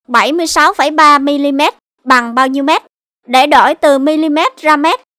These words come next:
thì chúng ta sẽ chia lại cho một nghìn. Tức là chúng ta sẽ di chuyển dấu phẩy sang bên trái ba chữ số.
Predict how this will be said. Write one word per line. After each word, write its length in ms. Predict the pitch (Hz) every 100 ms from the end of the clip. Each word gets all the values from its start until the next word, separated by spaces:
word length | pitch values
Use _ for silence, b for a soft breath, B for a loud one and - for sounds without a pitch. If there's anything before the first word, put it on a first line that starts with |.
| _ -
thì 240 | 302 302
chúng 200 | 294 381
ta 140 | 453 320
sẽ 140 | 311
chia 220 | 311 349
lại 240 | 311 233 220
cho 180 | 302 294
một 200 | 269 262
nghìn. 240 | 269 233 - _ _ _ -
Tức 140 | 466
là 140 | 403
chúng 220 | 269 359 440
ta 140 | 320
sẽ 140 | 320 330
di 140 | 349
chuyển 420 | 311 - 226 247 302
dấu 140 | 359
phẩy 300 | 440 277 220
sang 440 | - 330 285 277
bên 180 | 277 277
trái 320 | 285 262 320 427
ba 260 | 277 277
chữ 180 | 262 269
số. 320 | - 302 330